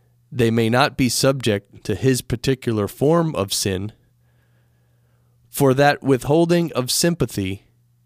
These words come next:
and that mutual condemnation which are so rife is the commonest manifestation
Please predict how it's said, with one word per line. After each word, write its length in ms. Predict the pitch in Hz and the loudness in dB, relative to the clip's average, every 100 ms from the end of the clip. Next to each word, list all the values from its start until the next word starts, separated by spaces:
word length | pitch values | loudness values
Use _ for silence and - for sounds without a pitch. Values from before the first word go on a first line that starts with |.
| _ _ _ _ _ | _ _ _ _ _
and 200 | - 113 | -4 -2
that 200 | 117 113 | 0 -2
mutual 580 | 107 123 165 180 185 170 | -2 0 0 0 0 0
condemnation 1000 | - 151 151 143 135 131 131 - 101 98 _ _ | 0 -2 0 -2 0 -2 -2 -4 -8 -10 _ _
which 220 | 117 - | -8 -2
are 120 | 107 | -4
so 300 | 104 139 147 | -2 0 0
rife 520 | 143 135 104 98 - - _ _ _ _ _ _ _ _ _ _ _ | 2 0 0 -2 -12 -20 _ _ _ _ _ _ _ _ _ _ _
is 220 | 120 117 | -6 -4
the 100 | 113 | -6
commonest 680 | - 135 143 160 151 139 - | -4 -2 0 2 0 -4 -6
manifestation 1120 | 113 123 123 - 117 - 117 110 - 101 98 | -4 -2 -2 -4 -6 -2 -2 -2 -4 -8 -12